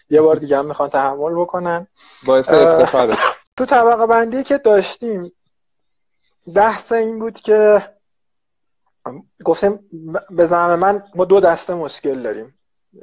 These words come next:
Speaker 1: یه گروه برمیگرده به مشاورا، یه گروه برمیگرده به سازمان‌ها. تو بحث مشاورا ما یه کتگوری داشتیم به اسم مشاورای همه چیزدان.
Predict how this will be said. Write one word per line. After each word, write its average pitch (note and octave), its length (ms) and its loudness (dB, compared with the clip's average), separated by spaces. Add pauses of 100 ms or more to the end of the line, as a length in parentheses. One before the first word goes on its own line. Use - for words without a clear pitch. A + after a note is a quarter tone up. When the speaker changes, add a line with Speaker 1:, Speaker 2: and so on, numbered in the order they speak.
(460)
Speaker 1:
یه F3+ 140 -2
گروه F3+ 280 -2
برمیگرده D#3+ 540 0
به D3 120 0
مشاورا، C#3+ 600 -2
یه F3 120 2
گروه E3 260 -6
برمیگرده D3 500 -2
به B2 100 -4
سازمان‌ها. - 680 -8 (840)
تو G#3+ 120 2
بحث G3+ 300 0
مشاورا F3 920 0 (520)
ما F#3+ 100 -2
یه G#3+ 200 2 (840)
کتگوری E3 640 0
داشتیم G3 440 0
به F3 100 4
اسم E3+ 180 -2
مشاورای D#3+ 560 2
همه C#3+ 300 -2
چیزدان. B2+ 600 -6